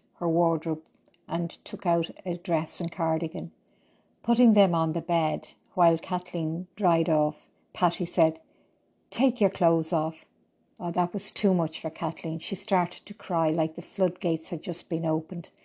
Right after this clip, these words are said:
Patty put her arms around her, not caring if she was getting wet.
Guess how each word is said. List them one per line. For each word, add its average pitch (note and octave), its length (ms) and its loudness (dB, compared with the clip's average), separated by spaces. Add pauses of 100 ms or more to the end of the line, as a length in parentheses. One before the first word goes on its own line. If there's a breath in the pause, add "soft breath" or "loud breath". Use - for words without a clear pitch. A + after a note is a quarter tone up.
(420 soft breath)
Patty G3+ 300 6
put F#3+ 280 0
her E3+ 200 -2
arms F3 360 0
around E3 360 -2
her, E3 120 -4
not G3 300 0
caring G#3 520 2
if D#3 100 -4
she - 160 -6
was D#3 200 -6
getting E3 360 -6
wet. E3 360 -4